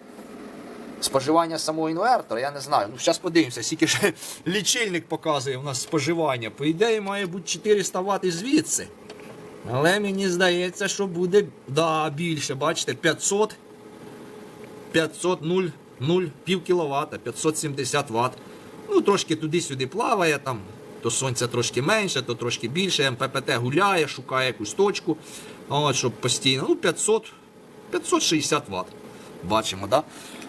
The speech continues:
О, тобто тепловий насос зараз у мене, получається, споживає п'ятсот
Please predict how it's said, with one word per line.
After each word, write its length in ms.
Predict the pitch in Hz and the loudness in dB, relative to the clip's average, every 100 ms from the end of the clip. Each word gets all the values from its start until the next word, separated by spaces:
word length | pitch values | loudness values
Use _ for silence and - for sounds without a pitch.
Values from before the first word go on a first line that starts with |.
| - - | -16 2
О, 220 | 202 214 | 6 6
тобто 380 | 202 311 311 - | 4 2 0 -2
тепловий 500 | 233 226 233 247 247 | -4 0 2 4 2
насос 600 | 220 202 277 285 269 - - - | 0 -2 0 2 2 -2 -8 -2
зараз 420 | 151 220 226 175 | 4 4 4 0
у 40 | |
мене, 240 | 180 208 190 | -4 -2 -2
получається, 760 | 165 160 156 196 185 - 151 - - - - - | -4 -6 2 4 4 2 -2 -2 -20 -20 -20 -6
споживає 520 | 160 147 160 196 202 | -2 2 6 6 6
п'ятсот 520 | 190 - - 170 190 | 0 -4 -2 0 0